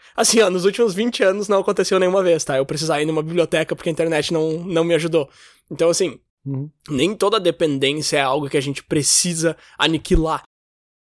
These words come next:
Speaker 1: Talvez a gente chegue num ponto em que inteligência artificial seja uma quase dependência, uma semidependência,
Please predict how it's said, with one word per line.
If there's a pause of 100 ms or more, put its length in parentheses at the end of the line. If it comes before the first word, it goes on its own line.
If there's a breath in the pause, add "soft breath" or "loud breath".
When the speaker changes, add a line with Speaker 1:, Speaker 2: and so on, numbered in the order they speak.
(300)
Speaker 1:
Talvez
a
gente
chegue
num
ponto (220 soft breath)
em
que
inteligência
artificial
seja
uma (580)
quase
dependência,
uma
semidependência,